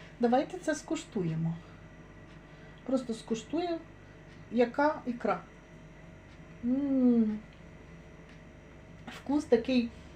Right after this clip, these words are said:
трошки такий молочний, вкусний.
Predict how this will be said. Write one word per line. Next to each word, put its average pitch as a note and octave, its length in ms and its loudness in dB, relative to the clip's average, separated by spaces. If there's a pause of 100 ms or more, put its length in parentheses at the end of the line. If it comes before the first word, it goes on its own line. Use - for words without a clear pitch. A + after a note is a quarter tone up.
(1120)
трошки B3+ 420 6 (1200)
такий B3 320 2
молочний, B3 600 4
вкусний. A3 680 0